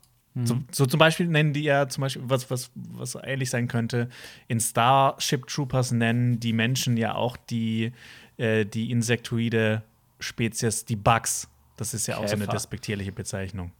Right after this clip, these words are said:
Speaker 2: Ja.
Speaker 1: Mhm.
Speaker 2: Genau, was ich auch cool find, dass es halt auch so quasi despektierliche Bezeichnungen gibt
Speaker 1: Oder wie die,
Speaker 2: innerhalb des Star
Speaker 1: oder wie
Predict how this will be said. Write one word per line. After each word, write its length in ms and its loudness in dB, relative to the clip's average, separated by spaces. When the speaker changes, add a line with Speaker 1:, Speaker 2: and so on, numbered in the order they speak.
Speaker 2:
Ja. 140 -4
Speaker 1:
Mhm. 240 -2
Speaker 2:
Genau, 220 4
was 140 6
ich 120 2
auch 140 4
cool 120 6
find, 360 2
dass 120 0
es 120 -2
halt 120 2
auch 120 2
so 360 2
quasi 540 -2
despektierliche 580 0
Bezeichnungen 520 -2
gibt 200 -10
Speaker 1:
Oder 220 -2
wie 80 -2
die, 80 0
Speaker 2:
innerhalb 340 0
des 140 -6
Star 220 0
Speaker 1:
oder 40 2
wie 40 2